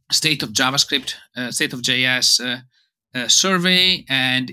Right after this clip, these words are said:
it was, uh, uh, ranked as the, uh, the framework with the highest satisfaction across the backend only frameworks. So the other ones were all like, "Oh, React and full stack or something." So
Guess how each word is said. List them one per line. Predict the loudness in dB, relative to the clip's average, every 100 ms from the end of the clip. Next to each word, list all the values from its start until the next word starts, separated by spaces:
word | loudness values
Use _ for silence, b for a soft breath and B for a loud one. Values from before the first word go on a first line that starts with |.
| -2
it | 0 0 -6
was, | -8 -6 -4 -6 -6 -6 -6 -10 _ _ _ _
uh, | -8 -6 -6 -6 -8 -8
uh, | -8 -2
ranked | -2 0 -4 -6
as | -6 -4 -4
the, | -6 -4 -4 -6 -10 _ _ _ _
uh, | -10 -8 -8 -8 -10 -12 -16 -20 -20 _ _ _ _ _ _ _ _ _ _ _ _ _ _
the | -6
framework | 0 0 0 -4
with | -6
the | -2
highest | 0 0
satisfaction | -2 -4 -2 -4 -4 -8
across | -8 -6 -6 -8
the | -8
backend | -8 -4 -2 0
only | 0 -2 -2 -6 -10 _ _ _
frameworks. | -8 -4 -4 -6 -6 -6 -6
So | -4 -6 -2
the | 2
other | 2 2
ones | 2 0 0
were | -2
all | 0
like, | 0 0 2
"Oh, | 2 2 2
React | 2 4 4 0 -2
and | -4 -6 -12
full | -12 -8 -6
stack | -4 -4 -6 -12
or | -14
something." | -14 -18 -20 _ _ _ _ _
So | -8 -6 -8 -10 -12